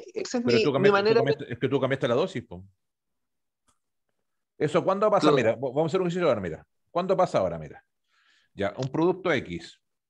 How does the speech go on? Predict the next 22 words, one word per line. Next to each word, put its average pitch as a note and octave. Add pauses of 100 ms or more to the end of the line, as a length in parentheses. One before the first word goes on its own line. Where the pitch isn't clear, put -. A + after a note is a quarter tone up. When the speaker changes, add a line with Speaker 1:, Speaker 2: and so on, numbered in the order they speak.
Speaker 2:
para B2
no D3+
enredarnos, G2
producto C3+
X. - (200)
La B2
dosis F#3+
es G#3
de G3 (580)
ciento C#3+
veinte G3
C D#3
C F#3+ (760)
por C3
cien F3
litros. F2+ (2250)
Ahí G3+
sí F3
Speaker 1:
Claro. A#2+
Speaker 2:
varía. D#2+ (840)
Entonces D3+
ya, D#2